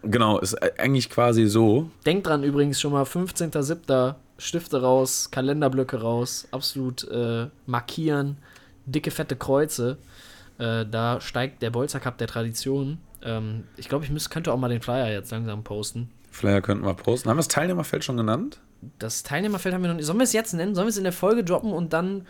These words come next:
Speaker 2: äh
Speaker 1: Also nur noch abschließend, ähm, also supportet alle Vereine, die so Jugendturniere machen. Macht
Speaker 2: Ja.
Speaker 1: das auf jeden Fall. Ähm,
Speaker 2: Geht
Speaker 1: und
Speaker 2: halt auf
Speaker 1: jetzt
Speaker 2: Turniere. Also,
Speaker 1: Ja,
Speaker 2: keine
Speaker 1: genau.
Speaker 2: Ahnung, es ist, wenn das Wetter gut ist, gibt's wirklich keinen Grund, nicht irgendwo dahin zu gehen.
Speaker 1: Und wenn's nur für eine Stunde auf zwei ist, ja, dann holt euch
Speaker 2: Ja.
Speaker 1: da eine Waffel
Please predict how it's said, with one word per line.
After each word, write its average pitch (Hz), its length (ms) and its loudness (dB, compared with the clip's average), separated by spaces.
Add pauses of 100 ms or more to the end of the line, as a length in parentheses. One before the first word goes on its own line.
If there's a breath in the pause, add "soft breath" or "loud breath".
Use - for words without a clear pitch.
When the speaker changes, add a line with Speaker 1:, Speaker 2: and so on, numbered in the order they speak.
Speaker 2:
äh 175 120 -6
Speaker 1:
Also 135 120 6
nur 185 120 8
noch 175 120 8
abschließend, 165 500 2
ähm, 127 240 4 (280)
also 113 220 4 (360)
supportet 143 560 2
alle 156 340 6 (380)
Vereine, 123 440 4
die 123 180 6
so 110 140 6
Jugendturniere 156 600 4
machen. 165 420 2 (120)
Macht 120 180 2
Speaker 2:
Ja. 110 60 0
Speaker 1:
das 135 80 6
auf 117 100 6
jeden 123 160 4
Fall. 147 340 4
Ähm, 120 140 8
Speaker 2:
Geht 175 140 10
Speaker 1:
und 233 80 6
Speaker 2:
halt 220 80 8
auf 175 100 8
Speaker 1:
jetzt - 80 0
Speaker 2:
Turniere. 180 460 4
Also, 131 300 0 (100)
Speaker 1:
Ja, 143 140 6
Speaker 2:
keine 156 80 6
Speaker 1:
genau. 151 100 6
Speaker 2:
Ahnung, 214 160 6
es 160 80 -2
ist, 170 180 -2 (360)
wenn 156 160 -2
das 139 200 0
Wetter 226 240 4
gut 170 300 -2
ist, 156 160 0
gibt's 127 180 -6
wirklich 147 220 -6
keinen 165 300 0
Grund, 151 280 0
nicht 143 200 -6
irgendwo 139 280 0
dahin 127 200 2
zu 123 120 -12
gehen. 107 240 -10 (360)
Speaker 1:
Und 117 120 2
wenn's 170 180 4
nur 190 80 6
für - 120 0
eine 131 80 4
Stunde 165 260 4
auf 120 140 4
zwei 143 280 4
ist, 98 120 2
ja, 113 80 6
dann 117 100 4
holt 135 160 6
euch 131 100 8
Speaker 2:
Ja. 107 40 -4
Speaker 1:
da 127 80 4
eine 113 160 4
Waffel 170 400 4